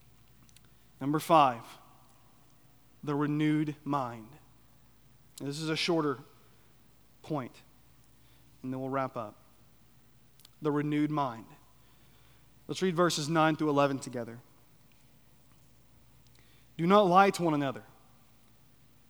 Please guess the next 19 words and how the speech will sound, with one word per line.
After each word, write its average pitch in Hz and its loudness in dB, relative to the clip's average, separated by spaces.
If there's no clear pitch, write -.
seeing 214 6
that 202 4
you 180 2
have 175 0
put 196 6
off 185 6
the 175 0
old 170 2
self 175 2
with 156 -10
its 151 -6
practices 165 -2
and 190 2
have 180 2
put 202 8
on 202 8
the 175 2
new 196 4
self, - 0